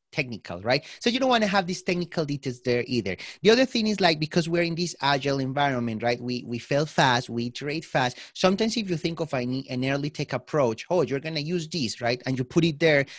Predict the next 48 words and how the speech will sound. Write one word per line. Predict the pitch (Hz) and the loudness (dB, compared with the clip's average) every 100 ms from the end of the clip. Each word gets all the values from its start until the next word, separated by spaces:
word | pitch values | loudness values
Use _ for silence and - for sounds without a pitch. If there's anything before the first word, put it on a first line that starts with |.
| - | -2
and | 131 | 0
it's | 120 | 2
set | - 147 | 2 2
in | 147 | 2
stone. | 147 - 165 135 127 - | -2 -4 -2 -2 -4 -6
And | 143 | 0
then | 151 170 | 0 2
you | |
find | 185 180 170 165 | 0 0 0 0
that | 147 | 0
that's | 151 147 - | 0 0 -2
maybe | 147 147 | -4 -4
not | 143 139 | -4 -4
the | 135 | -6
best | 117 123 123 | -4 -4 -2
way | 127 | -6
to | 123 | -6
solve | 117 117 101 | -4 -4 -6
the | |
problem. | 107 - 127 110 | -8 -2 -2 -2
Then | 107 113 | -4 -6
you | 120 | -6
are | 113 | -6
stuck | 113 - - 110 92 | -8 -6 4 4 2
with, | 98 98 - | -8 -8 -8
with | 104 107 | -6 -2
that | 104 - | -2 -2
technical | 143 135 139 | -2 -2 -4
decision | 123 117 127 - 120 | -6 -6 -8 -6 -6
you | 120 | -6
did | 110 - | -8 -2
earlier. | 123 123 120 | 0 0 -2
And | 113 | -2
now | |
you're | 113 120 | -2 -4
invested, | 113 104 113 110 - 110 - - - | -6 -6 -8 -8 -8 -10 -12 -20 -8
uh, | 104 110 104 | -2 -2 -2
in | 117 | -4
the | 107 | -4
wrong | 101 113 110 | -2 -4 -4
path, | - 135 117 113 | -2 0 0 -2
and | 104 110 | -10 -6
that's | 113 110 - | -4 -4 -6
gonna | 110 104 | -8 -10
create, | - 104 101 101 - - - - | -10 -6 -6 -6 -12 -20 -14 -2
uh, | 104 98 - | 2 0 -2
tech | - 135 - _ | -4 -4 -4 _
debt. | - 90 - - | -6 -6 -6 -18